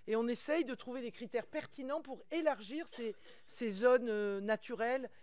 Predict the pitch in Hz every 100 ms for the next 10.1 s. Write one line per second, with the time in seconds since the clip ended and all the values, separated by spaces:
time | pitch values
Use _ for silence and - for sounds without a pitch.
0 | - - 214 240 247 240 - 220 208 208
1 | 262 311 - - 214 254 - 302 311 -
2 | 330 285 - - - - 254 - 339 311
3 | 262 - 233 240 226 233 233 - 285 311
4 | - - - 226 233 226 247 277 240 254
5 | 247 226 208 190 - - 214 226 254 233
6 | 240 254 262 208 - 233 233 196 208 196
7 | 233 294 - - - - 226 233 269 -
8 | 220 220 - 226 233 233 302 285 - 320
9 | 226 330 349 294 - 214 233 311 - 233
10 | 220